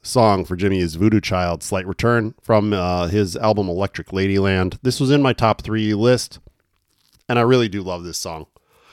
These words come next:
Such an amazing guitar at the top, so original. When I did the top three, I told the story of it being a, almost a tribute song to his longer version, the fifteen-minute jam session Voodoo Chili. Um,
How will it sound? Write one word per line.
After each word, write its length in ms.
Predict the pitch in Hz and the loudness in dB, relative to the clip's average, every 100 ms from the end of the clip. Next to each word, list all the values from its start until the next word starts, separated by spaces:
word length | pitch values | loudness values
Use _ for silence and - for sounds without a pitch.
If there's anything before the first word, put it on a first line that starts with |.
| - _ | -20 _
Such 260 | - 156 | -4 -2
an 60 | 170 | -2
amazing 540 | 113 113 117 117 110 | 0 2 2 2 0
guitar 420 | 98 - 95 92 | -2 0 2 4
at 80 | 90 | 2
the 60 | - | -4
top, 400 | - 85 80 - - | -6 -4 -6 -10 -20
so 240 | - 131 | 0 4
original. 720 | 131 120 117 120 113 110 104 - | 4 4 0 2 2 2 0 -4
When 200 | 110 120 | 0 2
I 80 | 117 | 4
did 140 | 160 | 2
the 80 | 156 | 2
top 220 | 123 110 | 0 0
three, 360 | 113 113 110 101 | 0 2 2 2
I 80 | |
told 240 | 92 107 95 | 0 0 0
the 60 | |
story 320 | 90 - 107 98 | -4 2 4 4
of 80 | |
it 120 | 92 80 | 0 0
being 240 | 98 92 | 0 0
a, 120 | 82 _ _ 117 | -4 _ _ 0
almost 260 | 147 139 | 0 0
a 40 | - | -10
tribute 520 | - - 110 127 139 | -6 -2 2 0 0
song 360 | - 127 160 | 2 4 2
to 120 | 156 113 | -4 -4
his 540 | 104 98 87 78 - | -2 -2 -4 -10 -16
longer 560 | 90 85 82 98 107 117 | -8 -4 -2 -2 -2 0
version, 400 | 113 127 123 127 | 2 0 2 -2
the 80 | 87 | -2
fifteen-minute 720 | 85 - 98 92 90 - - | -8 -4 0 0 -2 -8 -12
jam 320 | 87 95 104 | -6 -2 -2
session 380 | 104 101 110 98 | -2 -4 -4 -4
Voodoo 260 | 104 107 | -2 -2
Chili. 440 | 98 - 127 165 175 - - _ - _ - | -4 -4 -2 -4 -6 -20 -20 _ -20 _ -2
Um, 640 | 107 98 92 87 82 | 2 4 2 -2 -6